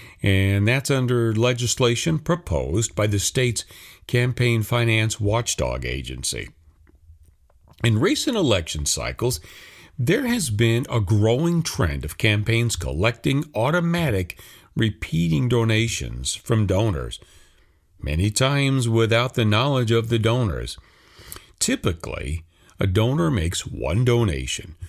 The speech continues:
without realizing that he or she also has signed up for repeated donations, which are withdrawn automatically,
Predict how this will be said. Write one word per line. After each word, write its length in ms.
without 420
realizing 760
that 220
he 380
or 240
she 500
also 420
has 280
signed 320
up 180
for 220
repeated 540
donations, 800
which 200
are 160
withdrawn 640
automatically, 1080